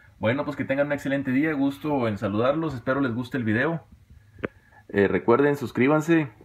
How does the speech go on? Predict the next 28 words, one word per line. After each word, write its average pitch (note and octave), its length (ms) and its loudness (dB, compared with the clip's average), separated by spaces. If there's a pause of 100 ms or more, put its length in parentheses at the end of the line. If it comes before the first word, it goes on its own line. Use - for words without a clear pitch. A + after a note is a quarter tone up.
(340)
estamos A#2 720 2
trabajando, C3 680 4
yo C#3 160 2
creo C#3+ 120 0
que C3+ 120 0
más C3+ 140 4
adelante, C3 480 2 (640)
eh, B2+ 280 -2
quería C3+ 240 -2
seguir D#3+ 300 -6
trabajando D#3+ 480 2
haciendo D#3 300 -6
videos C#3+ 340 0
acerca C#3 380 -4
del C3 160 -4
proceso B2 340 -4
de B2 100 -2
audio. B2+ 560 -4
Eh, G#2 560 -2 (560)
yo B2+ 200 -4
creo D3 200 -4
que C3 460 -2
me G#2 140 -2
voy A2 80 0
a B2 40 -2
esperar C#3 260 -2
un C#3+ 120 -4
poco B2+ 380 -6